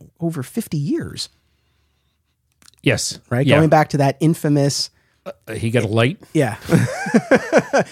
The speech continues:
Speaker 1: "You don't smoke, do you?" And that whole thing. And of course, we joke, you, <laughs> you should have just said, "Yeah, I got a light." <laughs>
Speaker 2: Yeah. Filter or unfiltered? <laughs>
Speaker 1: But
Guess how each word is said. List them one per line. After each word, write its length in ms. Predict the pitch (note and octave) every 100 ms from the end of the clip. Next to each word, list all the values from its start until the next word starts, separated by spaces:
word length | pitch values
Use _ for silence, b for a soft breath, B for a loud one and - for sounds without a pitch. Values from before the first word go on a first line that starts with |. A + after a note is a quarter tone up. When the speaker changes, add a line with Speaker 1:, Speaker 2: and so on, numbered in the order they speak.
| -
Speaker 1:
"You 80 |
don't 140 | E3+ C3
smoke, 340 | - E3+ D3
do 80 | C3
you?" 220 | C3+ D3+
And 80 | D#3+
that 140 | C3+
whole 120 | C3+ A#2
thing. 160 | A#2
And 100 | A#2
of 80 | A#2
course, 200 | - B2
we 100 | B2
joke, 280 | A#2+ B2+ A#2
you, 80 | A#2+
<laughs> 140 | - G#3+
you 80 | G3
should 140 | D3+
have 80 | F#3+
just 160 | G3+
said, 140 | - B2
"Yeah, 180 | C3 A#2+
I 60 |
got 140 | - C#3+
a 40 |
light." 200 | C3+ C#3
<laughs> 380 | - - - -
Speaker 2:
Yeah. 840 | F#2 - - _ - - _ - G#2+ B B F#2
Filter 460 | B D3+ D#3+ G#3 G3+
or 140 | A2+ A2+
unfiltered? 500 | A2+ G#2 F2 F#2 -
<laughs> 60 | - - - - - b b b
Speaker 1:
But 200 | G#3+ -